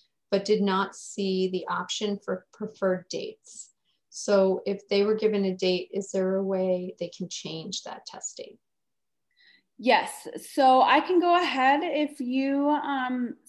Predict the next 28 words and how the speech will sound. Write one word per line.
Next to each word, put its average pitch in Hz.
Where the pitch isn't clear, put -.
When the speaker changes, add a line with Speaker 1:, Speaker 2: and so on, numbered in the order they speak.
Speaker 2:
send 247
me 254
an 247
email, 277
I 269
can 277
go 277
ahead 254
and 240
update 214
any 214
information 196
that 180
was, 180
um, -
that's 208
in 214
the 208
account 202
with 196
the 190
S 190
H 190
S 185
A 180
T, 185
um, 180
test -